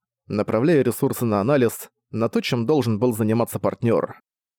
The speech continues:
Основное внимание уделено одной реальности, они поглотят её первой, затем займутся другими. Самый эффективный путь — больше всего конфликтов.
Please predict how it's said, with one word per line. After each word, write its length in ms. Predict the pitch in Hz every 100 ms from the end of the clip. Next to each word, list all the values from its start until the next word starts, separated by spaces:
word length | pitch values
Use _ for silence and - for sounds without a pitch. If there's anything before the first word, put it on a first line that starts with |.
| _ _ _
Основное 540 | 95 95 107 113 135
внимание 440 | 110 110 123 143 127
уделено 420 | 113 113 117 123
одной 260 | 113 120 110
реальности, 720 | 110 151 127 - - 113 - _ _ _ _
они 240 | - 123 -
поглотят 460 | 147 123 117 -
её 140 | 113 104
первой, 500 | 190 139 123 101 - _ _
затем 400 | - 104 117 220
займутся 400 | 117 117 131 123
другими. 560 | 113 120 104 110 82 - - _ _ _ _ _ _
Самый 380 | - 110 127 120
эффективный 460 | 110 - 113 104
путь — 360 | - 147 - - _ -
больше 420 | 107 110 - 110
всего 280 | - 185 120
конфликтов. 720 | 113 107 117 - - -